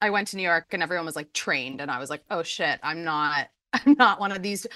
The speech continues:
I'm like, "Wait, no one else wore, like, a leather jacket and sneakers to this audition. They're all in, like, character shoes and, like,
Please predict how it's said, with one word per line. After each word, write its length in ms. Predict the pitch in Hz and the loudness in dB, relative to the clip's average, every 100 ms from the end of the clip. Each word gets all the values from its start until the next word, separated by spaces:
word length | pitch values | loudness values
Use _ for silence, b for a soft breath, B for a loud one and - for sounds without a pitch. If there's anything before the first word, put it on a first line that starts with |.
| B - | B 0
I'm 80 | 262 | 0
like, 120 | 233 | 2
"Wait, 280 | 277 285 254 | 0 0 8
no 100 | 262 | 10
one 100 | 277 | 10
else 200 | - 247 | 6 4
wore, 160 | 254 | 4
like, 140 | 233 214 | 4 4
a 40 | |
leather 340 | 202 208 214 208 | 4 4 4 6
jacket 340 | 202 202 220 | 8 8 4
and 120 | 190 | 0
sneakers 720 | - - 208 190 202 226 240 - | -4 -8 -6 -6 -2 -2 0 -4
to 100 | 214 | -4
this 200 | 202 208 | -2 0
audition. 380 | 180 190 247 | 0 0 0
They're 100 | 226 | 8
all 160 | 202 196 | 8 8
in, 60 | 185 | 4
like, 160 | 180 | -2
character 500 | - 277 285 262 233 | 8 10 10 6 2
shoes 460 | 220 214 208 196 180 | 0 0 -2 -2 -4
and, 80 | 190 | -2
like, 220 | 196 | -2